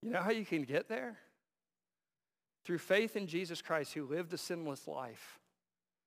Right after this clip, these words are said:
who died on the cross for your sins and the sins of the whole world, and who God raised from the dead by his glory, and now offers to raise you from the dead as well.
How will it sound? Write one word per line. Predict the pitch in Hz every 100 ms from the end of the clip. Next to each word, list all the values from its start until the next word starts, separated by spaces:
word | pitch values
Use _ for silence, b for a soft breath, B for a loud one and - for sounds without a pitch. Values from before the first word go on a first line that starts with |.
| _
who | 156
died | 143 160 220
on | 220
the |
cross | 190 190 175
for | - 165
your | 175 202
sins | 202 185 147
and | 151
the |
sins | 135 170 156
of | 151
the |
whole | 123 156
world, | 120 117 - - _ _ _ _ _ _ -
and | 156
who | 165
God | 147 147 135
raised | 139 185 208 -
from | 175 160
the | 151
dead | 127 135 131 123 b b -
by | 117 165 220
his | 160 196 -
glory, | - 135 117 110 - _ _ _ _ _ -
and | 147
now | 147
offers | 170 180 156 151 120
to | -
raise | 147 135
you | 156
from | 151 143
the | 131
dead | 120 113 101
as | -
well. | - -